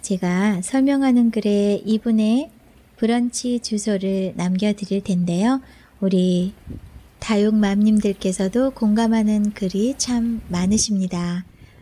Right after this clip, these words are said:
어, 직접 가셔서 한번 찾아보시고요. 그리고 앞으로도 제가 차근차근 세둥맘님의 좋은 작품들 제 유튜브를 통해서 소개해드리겠습니다. 자, 일단은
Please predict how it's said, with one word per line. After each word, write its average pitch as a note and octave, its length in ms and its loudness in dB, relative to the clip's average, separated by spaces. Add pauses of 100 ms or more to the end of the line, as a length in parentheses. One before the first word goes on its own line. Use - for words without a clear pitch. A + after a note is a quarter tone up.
(200)
어, G#3+ 260 2
직접 C4 420 -4
가셔서 G#3+ 680 -2
한번 G#3 500 0
찾아보시고요. A#3 1000 -4 (300)
그리고 F3+ 280 -4
앞으로도 G3+ 480 -2
제가 F#3+ 280 -4
차근차근 A#3+ 920 0 (360)
세둥맘님의 A3 920 0
좋은 A#3 420 2
작품들 F3+ 800 -4 (880)
제 F3+ 200 -2
유튜브를 G3+ 460 2
통해서 F#3 560 -2
소개해드리겠습니다. G3 1300 -2 (500)
자, G#3+ 180 -2
일단은 B3+ 840 0